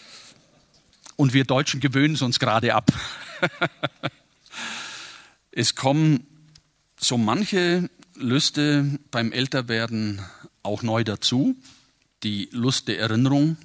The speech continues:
beispielsweise, die in jüngeren Phasen keine so große Rolle spielt. Wir blicken immer nur nach vorn. Beim Älterwerden bemerken wir,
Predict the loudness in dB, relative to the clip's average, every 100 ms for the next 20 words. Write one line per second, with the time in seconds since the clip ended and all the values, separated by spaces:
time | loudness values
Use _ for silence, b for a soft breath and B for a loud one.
0 | -8 -8 -6 -8 -6 -4 -4 -2 -4 -4
1 | B B B B B B B -8 -4 -2
2 | -2 -4 -4 0 2 4 2 0 -2 -2
3 | -2 -4 -2 2 2 2 2 2 2 2
4 | 0 -2 -2 -2 -2 -2 -2 -4 -6 -6
5 | -4 -6 -6 -4 -2 0 0 -2 -4 -2
6 | 0 2 2 0 _ _ B B B B
7 | B -6 -4 -2 -2 -2 -2 -2 0 0
8 | 0 0 0 -2 2 2 2 0 0 -2